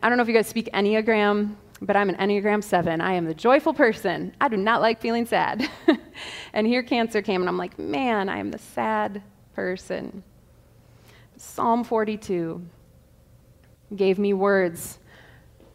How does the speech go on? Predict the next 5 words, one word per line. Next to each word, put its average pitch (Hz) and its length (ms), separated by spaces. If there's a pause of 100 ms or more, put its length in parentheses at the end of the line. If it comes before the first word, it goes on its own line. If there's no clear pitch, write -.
(120)
to - 100
pray, 175 580 (800)
gave 226 220
me 262 100
permission 262 720